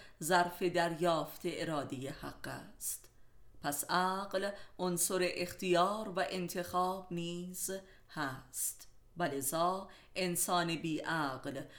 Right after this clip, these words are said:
فاقد اراده و غرق در غرایز حیوانی است. سی و شش، پس آن امانت الهی به بیان دیگر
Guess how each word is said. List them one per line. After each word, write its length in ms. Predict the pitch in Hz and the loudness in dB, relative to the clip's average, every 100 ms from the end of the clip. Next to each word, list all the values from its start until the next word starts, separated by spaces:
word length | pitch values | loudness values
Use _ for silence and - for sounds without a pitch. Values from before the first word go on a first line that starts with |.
| - | -18
فاقد 640 | - 196 180 170 - 220 226 | -4 6 8 8 2 -2 -2
اراده 920 | 214 175 160 143 139 139 165 185 196 180 | -4 -2 -2 0 -2 -2 0 0 -2 -2
و 100 | 170 | -2
غرق 520 | - 180 208 202 202 | 2 2 2 -2 -2
در 240 | 190 180 | 0 0
غرایز 680 | 175 170 175 185 139 156 - | 0 -2 -2 -2 -2 -4 -2
حیوانی 800 | 151 156 156 151 156 156 147 131 - | -4 -4 -4 -4 -8 -8 -10 -12 -8
است. 360 | - - - - - - - - - - - - - - - - - - | -4 -4 -6 -16 -20 -20 -20 -20 -20 -20 -20 -20 -20 -20 -20 -20 -20 -10
سی 300 | - - 196 | -2 2 4
و 120 | 151 | 2
شش، 720 | 131 - 131 120 - - - - - - - - - - | 2 -2 -4 -6 -6 -4 -6 -10 -20 -20 -20 -20 -14 -4
پس 240 | 160 - | -2 0
آن 240 | - 185 | 2 2
امانت 540 | 180 180 180 170 175 - | 2 4 4 4 2 0
الهی 680 | 180 175 175 170 196 190 175 | -2 4 4 4 0 -2 2
به 120 | 175 | 4
بیان 420 | 175 165 170 151 | 4 2 0 -2
دیگر 800 | 151 143 123 143 151 185 202 | -2 -4 -6 -2 0 -2 -4